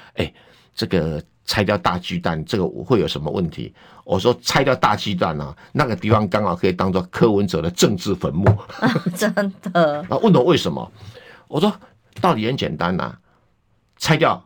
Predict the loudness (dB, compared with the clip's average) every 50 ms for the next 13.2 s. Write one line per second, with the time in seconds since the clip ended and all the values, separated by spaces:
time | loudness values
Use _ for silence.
0 | _ _ -4 -2 0 0 0 0 0 -2 -2 -4 -6 -4 -2 -2 0 -2 -2 -2
1 | 0 0 0 0 -2 -4 -6 -6 -8 -10 -12 -14 _ _ _ _ _ -20 -20 -20
2 | -10 -4 -2 0 2 2 0 0 -2 -4 -2 0 2 4 4 4 2 0 -2 -2
3 | 0 0 0 0 -2 -2 -4 -4 -2 -2 -2 -4 -4 -8 _ _ _ _ -6 0
4 | 0 2 2 4 4 4 4 2 2 0 2 2 2 0 0 -4 _ _ -20 -20
5 | _ -2 0 0 2 0 0 2 4 4 4 4 2 0 0 0 0 2 2 2
6 | 2 0 0 0 -4 -4 -2 0 0 2 0 0 -2 -2 -2 -2 -4 -6 -12 -20
7 | -20 _ _ _ -4 0 2 2 2 2 0 2 4 4 4 4 0 -8 -6 -2
8 | 0 0 0 0 0 2 2 4 2 2 2 2 0 2 2 2 0 0 -2 -2
9 | -2 -2 -2 -2 -2 -2 -2 -2 -2 0 2 4 4 2 2 -2 -14 -4 2 4
10 | 4 4 4 2 2 0 0 2 2 0 0 0 0 -4 -2 0 0 0 0 0
11 | -2 -2 -4 -4 -2 -2 0 4 4 4 4 2 0 2 4 6 6 6 4 4
12 | 4 4 4 2 0 -2 -2 -4 -4 -2 0 0 0 0 2 0 0 0 0 2
13 | 2 2 2 0